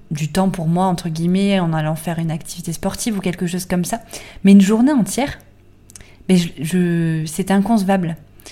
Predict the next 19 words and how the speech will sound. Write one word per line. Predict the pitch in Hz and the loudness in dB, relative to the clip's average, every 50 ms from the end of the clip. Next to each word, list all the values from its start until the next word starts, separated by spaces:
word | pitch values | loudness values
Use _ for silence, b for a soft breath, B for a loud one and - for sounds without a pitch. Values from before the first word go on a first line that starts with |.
| B B B B B B B B | B B B B B B B B
Je, | - 175 170 175 180 175 | -4 -2 -2 -2 -2 0
je | 185 196 | 0 0
pouvais | 185 - 202 208 220 | 0 0 2 2 2
pas | 208 214 - 220 233 247 | 2 2 0 2 4 6
m'empêcher | 233 233 214 202 208 196 185 - - - 247 254 - - - | 6 4 4 2 0 -2 -2 -4 -4 -4 -4 -4 -4 -4 -6
et | 180 | -6
du | 156 165 175 | -4 -6 -8
coup, | 165 - - 302 294 | -10 -10 -8 -4 -4
en | 247 196 | -4 -4
fait, | 170 - 240 262 262 - | -4 -6 -8 -10 -8 -6
ma, | 208 185 170 156 - - - - - - - - - - | -6 -4 -4 -4 -6 -8 -12 -14 -16 -18 -20 -20 -16 -10
ma | - 156 151 | -6 -6 -4
surcharge | 143 - - - - - - - - 226 196 - 175 | -4 -6 -6 -6 -8 -8 -8 -6 -6 -6 -6 -6 -6
mentale | 165 151 147 139 151 190 240 262 226 160 151 B B B B B B B B B - - - | -6 -4 -4 -4 -4 -2 -2 -2 -2 -4 -6 B B B B B B B B B -12 -8 -4
était | 170 165 147 156 - 220 214 - - | -4 -4 -4 -4 -4 -6 -4 -4 -2
incroyable | 208 214 214 214 - 240 254 262 254 196 165 | -2 -2 -2 -2 -2 0 0 2 0 0 -2
parce | - 170 160 - | -4 -6 -6 -6
que | - 202 208 | -4 -4 -4
je, | 196 185 180 175 170 | -2 -2 -2 -4 -4